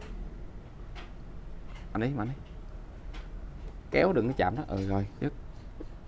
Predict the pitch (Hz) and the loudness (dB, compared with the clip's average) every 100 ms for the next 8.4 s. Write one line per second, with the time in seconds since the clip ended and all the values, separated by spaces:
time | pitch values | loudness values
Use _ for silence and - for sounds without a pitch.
0 | - - - - - - - - - - | -10 -8 -8 -8 -8 -6 -6 -6 -6 -6
1 | - - - - - - - - - - | -6 -6 -6 -4 -4 -2 0 2 2 6
2 | - - - - - - - - - - | 8 8 6 2 -2 -6 -10 -10 -10 -8
3 | - - 120 117 151 156 185 143 160 196 | 0 12 12 12 12 12 12 12 12 12
4 | 196 147 - 120 139 - - - - - | 12 12 12 12 2 -2 -10 -10 -10 -8
5 | - - - - - - - - - - | -8 -6 4 6 6 4 2 2 2 0
6 | - - - - - - - - 269 220 | -2 -6 -8 -8 4 10 10 12 12 12
7 | - 147 - - 175 165 - - - - | 12 10 6 -2 -2 -2 -4 -4 12 12
8 | 196 185 151 | 12 12 12